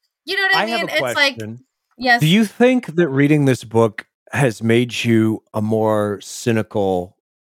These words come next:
Speaker 2: Bachelor fan?
Speaker 1: No, because I watched Unreal and all this stuff happened in Unreal. So
Speaker 2: <laughs>
Speaker 1: I've been,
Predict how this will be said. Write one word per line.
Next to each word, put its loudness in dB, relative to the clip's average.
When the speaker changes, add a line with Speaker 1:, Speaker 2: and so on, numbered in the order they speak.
Speaker 2:
Bachelor -2
fan? -8
Speaker 1:
No, 0
because -6
I 0
watched -2
Unreal -6
and -16
all -8
this -12
stuff -12
happened -12
in -18
Unreal. -6
So -2
Speaker 2:
<laughs> -6
Speaker 1:
I've -2
been, -4